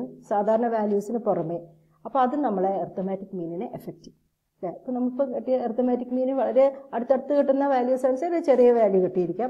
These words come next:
എന്നാൽ അതിൻ്റെ കൂടെ വളരെ വലിയ value ഒക്കെ വന്നാൽ എല്ലാവരും നമ്മൾ കൂട്ടുകയല്ലേ ചെയ്യുന്നത്, അപ്പോൾ erythrometric mean എന്ത് ചെയ്യും? അത് വല്ലാതെ എഫക്റ്റ് ചെയ്യും. ഇനി അടുത്തത് it cannot be calcula-, it cannot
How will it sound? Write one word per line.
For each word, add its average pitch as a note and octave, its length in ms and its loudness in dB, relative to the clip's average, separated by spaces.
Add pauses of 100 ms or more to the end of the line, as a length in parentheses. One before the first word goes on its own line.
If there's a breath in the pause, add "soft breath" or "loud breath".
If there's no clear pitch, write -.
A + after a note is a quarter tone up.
(120)
എന്നാൽ G3 320 -2
അതിൻ്റെ G3 220 -2
കൂടെ A3 200 0
വളരെ F#3 400 -2
വലിയ A3+ 260 0
value F#3+ 260 0
ഒക്കെ G3+ 180 -2
വന്നാൽ G3 320 -2
എല്ലാവരും A3 240 2
നമ്മൾ B3+ 260 0
കൂട്ടുകയല്ലേ C4+ 480 2
ചെയ്യുന്നത്, A3+ 320 0 (260 loud breath)
അപ്പോൾ - 200 0
erythrometric G3 580 -6
mean F#3+ 100 -2 (100)
എന്ത് F#3 140 -2
ചെയ്യും? F#3+ 200 -2 (360 loud breath)
അത് E3+ 100 -4 (120)
വല്ലാതെ D#3+ 360 -4
എഫക്റ്റ് - 280 -14
ചെയ്യും. - 120 -18 (1040)
ഇനി C#4 120 0 (200)
അടുത്തത് G#3+ 360 0 (200)
it C4 120 -8
cannot C#4 360 2
be E4+ 60 4 (140)
calcula-, A3 520 2 (260)
it A#3+ 120 -10
cannot B3 260 0